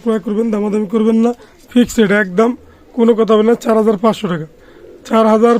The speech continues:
পাঁচশো টাকা। দেশে এবং প্রবাসে যারা আছেন, রানিং পেয়ার কবুতর ক্রয় করবেন চার হাজার পাঁচশো, নিঃসন্দেহে আপনারা কালেক্ট করবেন। স্টাইল দেখবেন, গেটআপ দেখবেন, চার হাজার পাঁচশো টাকা ভিউয়ার্স। চমৎকার রানিং পেয়ার কবুতর, সাকিবাটি জেনারেশনের কবুতর, স্টাইল দেখবেন,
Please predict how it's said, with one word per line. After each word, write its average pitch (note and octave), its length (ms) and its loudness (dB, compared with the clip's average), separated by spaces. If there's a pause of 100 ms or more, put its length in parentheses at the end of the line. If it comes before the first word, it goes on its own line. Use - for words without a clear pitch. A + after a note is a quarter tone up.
পাঁচশো C4 320 0
টাকা। A3 180 0 (600)
দেশে A3 240 0
এবং B3+ 180 2
প্রবাসে A3+ 360 0
যারা A3 200 4
আছেন, A#3+ 180 0 (520)
রানিং A3+ 320 2
পেয়ার A#3+ 220 2
কবুতর A3+ 320 -2
ক্রয় G#3+ 240 0
করবেন A3+ 240 2 (160)
চার A3 160 0
হাজার A3 240 2
পাঁচশো, A3 300 0 (500)
নিঃসন্দেহে B3+ 400 2
আপনারা A#3+ 240 2
কালেক্ট A3 200 0
করবেন। A#3 200 0 (140)
স্টাইল A#3 240 0
দেখবেন, G#3+ 240 -2
গেটআপ G#3 240 2
দেখবেন, C4 240 0 (460)
চার A3+ 200 4
হাজার A#3 240 4
পাঁচশো A#3 260 0
টাকা F#3 200 -4
ভিউয়ার্স। E3+ 240 -4 (580)
চমৎকার A#3 540 2
রানিং A3 280 2
পেয়ার A3 220 2
কবুতর, G#3+ 300 0 (140)
সাকিবাটি G#3+ 520 -2
জেনারেশনের G#3+ 500 0
কবুতর, G#3+ 340 0 (840)
স্টাইল A3+ 300 2
দেখবেন, A3 220 -2